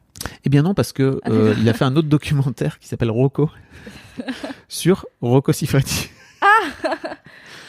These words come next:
Speaker 2: Alors, c'est une sorte de danse.
Speaker 1: <laughs> Et, euh, c'est une sorte de danse, effectivement. Mais en fait, euh, tu vois, il montre, euh, il montre Rocco Siffredi d'une façon dont on l'a clairement, euh, enfin, dont on l'a clairement jamais vu, quoi.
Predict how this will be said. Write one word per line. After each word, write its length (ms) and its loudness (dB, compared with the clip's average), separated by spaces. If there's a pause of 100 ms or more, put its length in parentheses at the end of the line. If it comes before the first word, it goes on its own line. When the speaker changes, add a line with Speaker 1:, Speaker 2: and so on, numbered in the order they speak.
(220)
Speaker 2:
Alors, 240 -6
c'est 100 -6
une 80 -2
sorte 240 -2
de 120 0
danse. 440 2
Speaker 1:
<laughs> 640 2 (880)
Et, 260 4
euh, 540 0
c'est 240 -12
une 40 0
sorte 200 -2
de 80 2
danse, 220 -4
effectivement. 520 -4
Mais 160 2
en 60 0
fait, 240 -2
euh, 280 2
tu 140 -14
vois, 140 0
il 180 -2
montre, 480 2
euh, 380 2 (640)
il 80 4
montre 180 2
Rocco 220 2
Siffredi 440 -4
d'une 160 2
façon 360 0
dont 220 -2
on 80 0
l'a 640 0 (600)
clairement, 500 2
euh, 440 0 (200)
enfin, 180 -6
dont 440 -14 (100)
on 40 -4
l'a 80 2
clairement 300 0
jamais 240 2
vu, 180 0
quoi. 260 -2